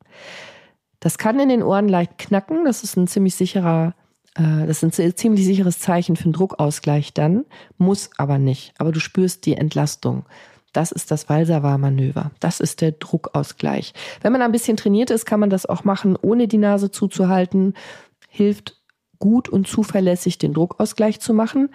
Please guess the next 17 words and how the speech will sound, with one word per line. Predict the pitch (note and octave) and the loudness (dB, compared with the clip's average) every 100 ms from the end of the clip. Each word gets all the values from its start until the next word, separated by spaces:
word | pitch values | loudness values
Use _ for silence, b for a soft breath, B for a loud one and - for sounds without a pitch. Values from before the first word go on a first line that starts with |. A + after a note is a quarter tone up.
| B B _ | B B _
Wenn | F3 | 2
das | F3 D#3 - | 2 0 0
nicht | A3 - | -2 0
geht | G3 A3+ A#3+ - | 0 2 0 -2
oder | E3+ E3 D#3+ | 0 0 0
besonders | D#3 D3+ D#3+ D#3+ | 0 2 2 0
bei | C#3 | -6
Kleinkindern | - - E3 F#3+ G#3 F#3 E3+ | -4 0 2 2 2 0 0
und | D3 | -2
Babys, | F3+ F#3+ G3 | 0 2 0
denen | - D#3+ D#3+ | 0 0 2
man | D3+ | 2
das | C#3+ D#3+ | 0 0
noch | D3+ | 2
nicht | F3 - | 0 0
beibringen | F3+ F3+ F3 E3+ E3 | 0 0 0 0 0
kann, | - E3 F3 | 0 0 0